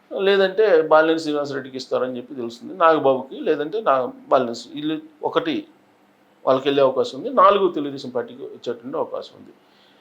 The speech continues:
So ఇది టోటల్గా. So కాబట్టి తెలంగాణలో ప్రత్యేకంగా పోటీ ఎక్కువ ఉంది కాబట్టి, ప్లస్ మధు యాష్కి గౌడ్ గారికి లేదు, but ఆ విహెచ్ చంద్రబాబు నాయుడు గారిని కలిశారు. చంద్రబాబు నాయుడు గారిని ఊరినే కలిశారా అనే దాని మీద ఇప్పుడు సోషల్ మీడియాలో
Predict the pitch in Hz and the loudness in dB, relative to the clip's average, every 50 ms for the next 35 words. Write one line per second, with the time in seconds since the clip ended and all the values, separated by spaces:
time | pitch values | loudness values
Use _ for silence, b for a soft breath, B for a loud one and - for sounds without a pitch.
0 | b b b _ - 220 214 208 202 202 240 226 - - 180 190 196 208 190 175 | b b b _ 2 2 4 4 0 0 0 -2 0 2 2 4 6 6 6 6
1 | 131 110 101 92 - - _ _ _ _ _ _ - 180 175 202 180 185 208 202 | 6 2 0 -2 -4 -10 _ _ _ _ _ _ -8 -4 2 2 4 6 6 4
2 | 196 - 170 156 180 208 214 226 220 214 220 214 208 180 180 175 180 185 175 180 | 4 4 4 4 4 4 4 4 6 6 6 4 6 4 2 0 0 -6 -2 -2
3 | 175 170 - 165 170 170 175 160 151 151 160 165 160 156 143 127 120 113 117 110 | -4 -2 0 -2 0 0 -2 -4 -4 -4 -6 -6 -4 -2 2 2 2 2 0 -4
4 | - 208 202 - 170 165 165 - 143 139 139 147 180 196 196 196 190 196 - - | -4 -6 2 2 2 2 2 -2 -2 0 0 2 2 2 2 2 0 -2 -6 -12
5 | 202 190 190 180 170 175 175 170 165 165 170 156 151 160 - - 180 147 139 127 | -14 -12 -12 -2 0 2 2 2 2 2 2 2 2 0 -4 -4 -4 -2 -2 -2
6 | 127 135 170 - - b b b b _ 185 180 190 165 - 175 208 196 220 226 | -2 -4 -8 -10 -12 b b b b _ 2 6 6 6 6 4 2 2 2 0
7 | - - 208 214 185 175 180 185 185 - - _ _ _ _ - - 175 185 196 | 0 -6 -6 -4 -2 -2 -4 -4 -8 -14 -18 _ _ _ _ -6 -4 -2 -2 0
8 | 196 190 170 175 170 165 165 160 131 127 123 - 113 - - - _ _ _ _ | 0 0 4 4 4 4 4 2 0 0 0 -2 -6 -8 -8 -14 _ _ _ _
9 | _ _ _ _ _ _ _ - 165 190 202 214 208 202 208 196 196 196 190 185 | _ _ _ _ _ _ _ 4 4 6 6 6 4 6 4 4 4 2 -4 -2
10 | 180 190 190 196 196 185 165 175 170 165 170 170 160 160 165 165 151 147 156 165 | -4 -4 -6 -4 -8 2 2 2 2 4 2 2 2 4 2 2 2 0 0 -2
11 | 156 156 151 147 147 151 175 208 208 - 156 147 156 165 160 - 180 165 151 143 | -2 -2 -4 -4 -6 -6 -6 -6 -10 -12 -16 -10 -10 -10 -10 -10 -12 -12 -4 -4
12 | 143 139 170 208 202 160 | -4 -4 -2 -4 -4 -4